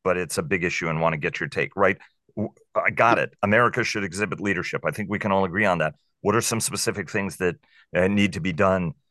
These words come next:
uh, i-, that go beyond, uh, you know, "We're gonna give Putin a strong talking to, and we're very disappointed"?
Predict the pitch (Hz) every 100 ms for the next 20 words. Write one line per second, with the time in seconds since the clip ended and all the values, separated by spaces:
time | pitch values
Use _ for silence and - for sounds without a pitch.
0 | _ - 90 85 85 78 80 95 - 82
1 | 92 78 104 101 98 95 90 90 87 -
2 | - 90 85 80 78 76 110 98 90 151
3 | 160 139 113 95 135 98 - 160 - 87
4 | 85 - - - 160 151 98 - 104 98
5 | 90 82 87 78 73 87 71 - 78 60
6 | 65 69 - - 67